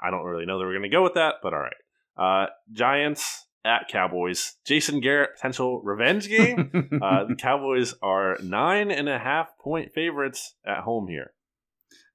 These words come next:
Speaker 2: The Giants, um, are the lowest scoring team in the N F L. I think they haven't scored a touchdown since week one, if I, if, if I'm not mistaken. Uh, but they're just a disaster offensively. And, um,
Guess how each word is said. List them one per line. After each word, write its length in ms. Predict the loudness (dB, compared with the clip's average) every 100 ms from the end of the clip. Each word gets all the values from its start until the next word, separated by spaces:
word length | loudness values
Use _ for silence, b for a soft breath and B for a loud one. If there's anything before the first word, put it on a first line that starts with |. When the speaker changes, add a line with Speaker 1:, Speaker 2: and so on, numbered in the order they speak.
| -16
Speaker 2:
The 140 | -12 -4
Giants, 440 | -2 0 -4 0
um, 560 | 0 2 0 -2 -6 -12 _ _ -4
are 120 | -2
the 100 | 0
lowest 340 | 0 0 -2
scoring 360 | -4 -4 -4 -6
team 240 | -4 -4
in 80 | -6
the 100 | -8
N 60 | -8
F 120 | -4
L. 240 | -2 0 -2
I 80 | -2
think 180 | -2 -2
they 100 | -2
haven't 200 | -2 -4
scored 280 | -2 -2
a 20 | -2
touchdown 540 | -4 -4 -2 -2 -4
since 260 | -10 -12 -10
week 180 | -10
one, 380 | -4 0 0 0 -8 _ _ _ _ _ -12
if 140 | -4
I, 120 | -2
if, 220 | -2 -4 -10 -12
if 180 | -14 -8
I'm 60 | -4
not 140 | -4
mistaken. 540 | -4 -4 -4 -2 -6 -8 _ _ _ _ -2
Uh, 280 | 2 2
but 180 | 2 4
they're 180 | 6 6
just 240 | 4 2
a 60 | 0
disaster 640 | 0 0 0 0 0 2
offensively. 640 | 2 2 -4 -4 -2 -2 -4 B B B -4
And, 400 | 0 2 2 2
um, 460 | 4 4 2 -2